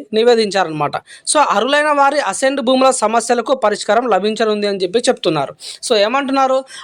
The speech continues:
అసైన్డ్ భూములుండి ఎవరైతే అర్హులై ఉంటారో వారికి అయితే ఈ యొక్క భూముల సమస్యలను అయితే పరిష్కారం లభించనుందని చెప్పేసి వీళ్ళు క్లుప్తంగా చెప్పడం జరుగుతుంది. So, ఇక భూభారతి దరఖాస్తులను పరిశీలించేందుకైతే కలెక్టర్ ఆశీష్ సంగ్వాన్ తొమ్మిది టీమ్స్ అయితే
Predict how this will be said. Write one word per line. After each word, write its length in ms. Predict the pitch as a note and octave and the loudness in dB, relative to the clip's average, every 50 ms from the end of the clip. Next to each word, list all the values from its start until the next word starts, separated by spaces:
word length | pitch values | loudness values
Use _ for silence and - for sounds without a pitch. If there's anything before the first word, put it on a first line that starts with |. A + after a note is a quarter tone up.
| - F3+ F3+ | -6 -4 -2
అసైన్డ్ 300 | - - C4 C#4+ C#4+ C#4+ A3+ | -2 0 0 0 0 0 2
భూములుండి 440 | C4+ C4 C4+ C4 B3+ B3 A#3+ C4+ D#4+ B4+ - - _ _ _ _ _ _ _ _ _ _ _ _ _ _ - E3+ | 2 2 4 4 4 4 2 2 -2 -4 -6 -10 _ _ _ _ _ _ _ _ _ _ _ _ _ _ -4 0
ఎవరైతే 320 | F#3 G#3+ A#3+ C4 C4 C4 C#4 G#3+ | 2 4 4 4 2 2 2 0
అర్హులై 280 | G#3 G#3 A#3 B3+ B3+ B3 B3 A3 | 2 0 0 2 2 2 2 0
ఉంటారో 300 | G#3+ G#3 G#3+ G#3+ A#3 A3+ F3+ - - F#3+ | 0 2 2 4 4 4 2 2 0 0
వారికి 280 | G3 G#3 A3 A#3+ A3+ A#3 | 2 2 2 0 0 0
అయితే 120 | A3+ A3+ C4+ B3+ | 0 2 0 0
ఈ 20 | |
యొక్క 140 | A3+ A3 A3+ G#3 F3+ | 0 0 0 0 2
భూముల 220 | G#3+ A#3 B3+ B3+ B3+ B3 | 2 4 4 4 4 4
సమస్యలను 420 | A3+ G#3 G#3+ A3 G#3+ - A3+ G#3+ G#3+ | 2 0 0 0 0 0 0 0 0
అయితే 120 | G#3 B3 A3 F#3 | 0 0 0 0
పరిష్కారం 400 | G3 G3 F#3+ - - A3 A#3+ C4 A#3+ G3+ | 0 -2 -2 -2 0 0 0 2 2 0
లభించనుందని 640 | F#3+ F#3+ G#3+ A3+ G#3+ B3 A3+ A3 A3 G#3+ G#3 F#3+ | 0 0 0 -2 -2 -2 -2 0 0 0 0 0
చెప్పేసి 320 | G3 F#3 - F#3 - - D#4+ G#4+ G#4+ - - - - - | 0 0 0 0 0 0 0 -2 -2 -4 -10 -14 -16 -16
వీళ్ళు 160 | - A3 A#3 A#3+ - | -12 -10 -10 -8 -6
క్లుప్తంగా 380 | A3 G#3 G#3+ - B3 A#3 B3 B3 A3+ - | -6 -6 -4 -2 0 0 2 0 0 -2
చెప్పడం 240 | G3 F3 G3 G3 F#3+ F3+ | -2 0 0 2 4 4
జరుగుతుంది. 400 | F3 D#3+ D3+ E3 D#3 D3 C#3+ D3 - - - - - - - | 2 2 0 -2 -2 0 -2 -4 -4 -8 -16 -14 -12 -6 -4
So, 40 | D4+ D4 | -4 -2
ఇక 100 | - C#4+ B3 G3+ | 0 0 0 2
భూభారతి 420 | B3 C#4 B3+ D4+ D4+ D4 C#4 D4+ A#3+ A#3 | 2 2 2 2 0 0 -2 -2 -2 0
దరఖాస్తులను 500 | A#3+ B3 A#3+ - C4 B3 - C4 C4 C4 - G#3 | 0 0 0 -2 -2 -2 -2 -4 -4 -2 -2 -2
పరిశీలించేందుకైతే 840 | G3+ G#3 F#3 A#3 A3+ A3+ G#3+ F#3+ A#3 G#3+ G#3+ G#3+ G#3+ G#3 G#3+ B3 A3 F3+ F#3+ - | -2 -2 -2 -4 -4 -4 -4 -2 -2 -2 -2 0 0 2 2 2 2 2 0 -2
కలెక్టర్ 320 | G#3 G#3+ G#3+ G#3+ A#3+ A#3+ A3 F#3+ | -4 -4 -2 0 0 0 2 0
ఆశీష్ 260 | G3 F#3+ C4 C4 B3 - | 0 -2 -4 -6 -6 -4
సంగ్వాన్ 340 | A3+ G#3+ A3 G#3+ A#3 C4+ E4 F#4+ - - - - _ - | -4 -4 -2 -2 -2 -2 -2 -4 -8 -12 -20 -18 _ -2
తొమ్మిది 260 | B3 B3 C4 C#4+ D4 B3 G#3 | -2 0 0 0 -2 -2 -2
టీమ్స్ 200 | C4+ C4+ B3+ B3 B3+ | -2 -2 -2 -2 0
అయితే 100 | B3 | 2